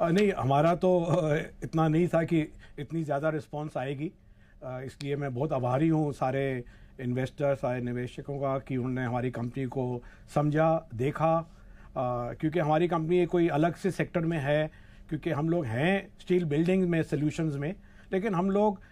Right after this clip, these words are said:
अपने आप को कैपिटल गुड इंडस्ट्री मानते हैं। जो, अ, पहली, अ,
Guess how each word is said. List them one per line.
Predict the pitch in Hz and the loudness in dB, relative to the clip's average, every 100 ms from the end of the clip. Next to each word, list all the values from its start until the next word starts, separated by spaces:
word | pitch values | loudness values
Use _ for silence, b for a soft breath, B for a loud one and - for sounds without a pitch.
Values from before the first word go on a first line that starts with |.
| B B | B B
अपने | 156 185 | -2 2
आप | 180 170 | 2 2
को | 214 | 0
कैपिटल | 165 160 190 208 | 2 2 2 2
गुड | 190 180 | 2 2
इंडस्ट्री | 165 143 - 175 | 2 0 0 0
मानते | 135 131 131 | 2 0 -2
हैं। | 127 113 107 | -4 -4 -6
जो, | 127 131 127 | -6 -6 -6
अ, | - - - 127 123 120 - - - | -12 -20 -10 -6 -4 -4 -8 -20 -4
पहली, | 151 160 | 0 2
अ, | 175 | 2